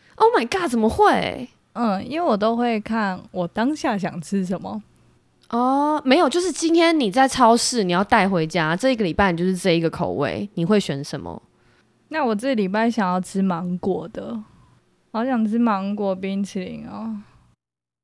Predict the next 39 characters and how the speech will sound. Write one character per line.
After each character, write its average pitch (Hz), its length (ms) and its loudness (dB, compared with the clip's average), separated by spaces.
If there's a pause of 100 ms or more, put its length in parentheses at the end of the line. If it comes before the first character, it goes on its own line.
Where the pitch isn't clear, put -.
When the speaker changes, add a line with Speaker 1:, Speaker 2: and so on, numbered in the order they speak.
(100)
Speaker 2:
难 220 160 2
道 254 140 6
说 254 160 6
你 240 160 8
有 202 180 8
最， 214 340 4
最 220 340 2
喜 190 220 0
欢 185 140 0
的 190 80 0
口 185 260 -4
味 185 180 -2
吗？ 180 320 -4 (760)
Speaker 1:
我 208 140 6
有， 254 240 8
我 196 120 6
喜 233 120 0
欢 190 180 2
薄 208 200 2
荷 180 100 2
巧 165 180 -4
克 170 200 0
力。 156 340 -6 (840)
Speaker 2:
哦， 294 140 -6 (1080)
你 202 120 -2
说 240 200 0
的 233 60 4
是 220 460 0 (220)
很 208 240 0
假 175 260 0
的 170 160 -4
那 190 140 -2
种 175 220 -6
薄 185 200 -2
荷 165 140 -4
巧 170 180 -10
克 - 200 -12
力 185 120 -8
吗？ 185 220 -8